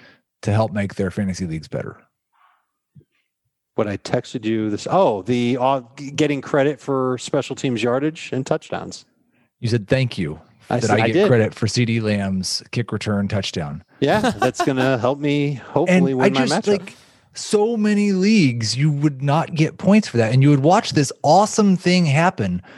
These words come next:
Speaker 1: very impactful to the game, your, your player doing something great, and then you would look at your score, and your score would be the same as it was before you did the
Speaker 2: Right,
Speaker 1: great
Speaker 2: because
Speaker 1: thing.
Speaker 2: you don't get credit for it, and the argument for it is, well, the Cowboys D S T gets credit for it,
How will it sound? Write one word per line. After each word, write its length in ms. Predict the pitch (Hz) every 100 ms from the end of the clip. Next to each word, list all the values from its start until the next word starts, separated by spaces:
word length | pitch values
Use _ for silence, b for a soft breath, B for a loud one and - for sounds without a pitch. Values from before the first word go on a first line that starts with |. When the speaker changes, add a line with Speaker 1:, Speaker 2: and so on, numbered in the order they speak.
| B B B 139
Speaker 1:
very 400 | 139 202 226 165
impactful 640 | 117 - 175 - - 175
to 80 | 170
the 120 | 156
game, 460 | 135 170 139 95 90
your, 280 | 104 131 139 165
your 380 | 147 165 190
player 560 | 185 - 165 185 147 110
doing 380 | 101 147 170 156
something 400 | 156 147 135 110
great, 460 | 101 165 120 - - B B B B -
and 120 | 147
then 120 | 143
you 100 | 143
would 140 | 147
look 180 | 139 156
at 100 | 151
your 80 | 143
score, 340 | - 208 165
and 80 | 131
your 100 | 127
score 220 | - 156
would 80 | 143
be 60 | 127
the 80 | 127
same 220 | 139 135
as 80 | 131
it 80 | 127
was 140 | 135
before 300 | 131 131 180
you 60 | 117
did 100 | 101
the 60 | 151
Speaker 2:
Right, 80 | 127
Speaker 1:
great 100 | -
Speaker 2:
because 140 | 117
Speaker 1:
thing. 60 | 117
Speaker 2:
you 60 |
don't 120 | 120
get 120 | 113 -
credit 260 | 165 156
for 240 | - 113 120
it, 100 | 120
and 100 | 117
the 80 | 117
argument 420 | 113 117 120 107
for 260 | - 127 120
it 60 | 101
is, 240 | 98 87
well, 320 | 117 113 107 120
the 80 | 120
Cowboys 580 | 104 95 98 95 85
D 180 | - 101
S 200 | 90 -
T 280 | - 180 185
gets 260 | 113 90 -
credit 340 | 107 78 82
for 280 | - 87 78
it, 260 | 80 _